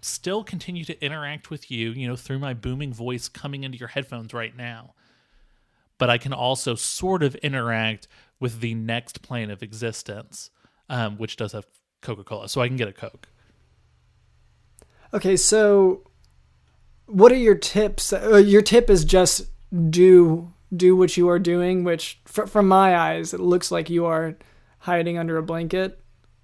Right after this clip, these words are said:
Speaker 1: Well, it seems to me that it took all of the previous steps to reach this point. So I think the idea is do the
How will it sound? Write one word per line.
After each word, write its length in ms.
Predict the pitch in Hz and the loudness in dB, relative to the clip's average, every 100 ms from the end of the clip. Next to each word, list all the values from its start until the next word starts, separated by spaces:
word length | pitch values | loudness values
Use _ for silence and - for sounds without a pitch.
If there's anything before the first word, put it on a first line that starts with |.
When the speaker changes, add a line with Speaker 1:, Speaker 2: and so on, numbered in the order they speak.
| _ _ _ - | _ _ _ -4
Speaker 1:
Well, 200 | 170 208 | -2 -2
it 100 | - | -2
seems 480 | 247 294 262 - - | -6 -6 -6 -10 -8
to 180 | - | -8
me 420 | 160 165 208 185 135 | -6 -6 -6 -6 -6
that 220 | 127 127 | -4 -4
it 160 | 127 | -6
took 240 | - 175 - | -10 -12 -6
all 200 | 139 143 | -4 -4
of 120 | 131 | -6
the 100 | 117 | -8
previous 480 | 107 - 131 135 123 | -12 -12 -12 -10 -10
steps 300 | - 117 - | -10 -10 -10
to 180 | - 117 | -14 -12
reach 280 | 113 117 - | -10 -12 -14
this 240 | 107 - | -14 -16
point. 480 | - 127 95 98 _ _ _ _ _ _ _ _ | -14 -14 -14 -18 _ _ _ _ _ _ _ _
So 140 | - | -4
I 80 | 135 | -4
think 240 | 135 160 - | -4 -8 -8
the 140 | 127 | -8
idea 480 | 113 110 123 135 123 | -8 -10 -6 -4 -4
is 580 | 113 107 104 101 - - _ _ _ _ _ _ _ _ _ _ 254 190 127 | -6 -8 -10 -12 -16 -18 _ _ _ _ _ _ _ _ _ _ _ -20 -12
do 180 | 156 165 | -8 -4
the 220 | 147 | -2